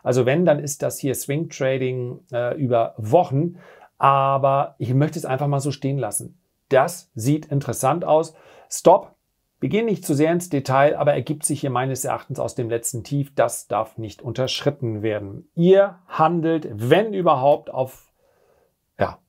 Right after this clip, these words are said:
nach eigenem Gewissen, nach eigener Überzeugung. Ich kann hier nur Werte vorstellen.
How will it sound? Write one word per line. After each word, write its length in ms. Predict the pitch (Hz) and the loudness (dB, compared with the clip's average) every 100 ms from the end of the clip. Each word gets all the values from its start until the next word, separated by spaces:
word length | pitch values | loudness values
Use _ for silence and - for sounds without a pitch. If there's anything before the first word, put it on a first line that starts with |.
| - | -10
nach 140 | 90 | -8
eigenem 380 | - 117 120 120 | -2 -2 -2 -2
Gewissen, 500 | 113 147 180 202 202 - | 2 2 2 -2 -6 -12
nach 280 | - 104 - | -8 -6 -6
eigener 580 | - 120 123 123 120 117 | -4 -2 -2 -4 -4 -4
Überzeugung. 880 | - 123 123 156 151 170 175 185 180 - _ _ | -2 -2 0 2 4 4 2 0 -6 -20 _ _
Ich 240 | - 156 151 | -6 -6 -2
kann 180 | 156 147 | -2 0
hier 140 | 143 | 0
nur 180 | 139 123 | 0 2
Werte 260 | 127 131 | 0 0
vorstellen. 840 | 123 - 156 151 160 147 156 160 | -6 -2 -2 -2 0 2 0 -4